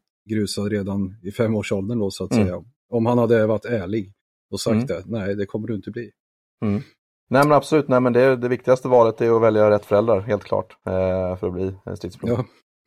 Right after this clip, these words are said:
Speaker 2: An-, <laughs> och det, det är ju tufft liksom att höra det, men, men,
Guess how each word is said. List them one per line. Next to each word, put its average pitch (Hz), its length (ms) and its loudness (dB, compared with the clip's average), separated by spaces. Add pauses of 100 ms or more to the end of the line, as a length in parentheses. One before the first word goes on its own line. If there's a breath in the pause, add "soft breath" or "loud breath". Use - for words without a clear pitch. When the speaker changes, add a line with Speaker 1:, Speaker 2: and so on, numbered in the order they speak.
Speaker 2:
An-, 107 160 -2 (140)
<laughs> - 540 -4
och 123 160 4
det, 123 200 6 (220 loud breath)
det 123 100 4
är 131 40 10
ju 151 120 8
tufft 147 320 4
liksom 107 360 -2
att 104 220 2
höra 107 220 6
det, 107 140 2
men, 101 220 -4
men, 107 220 -2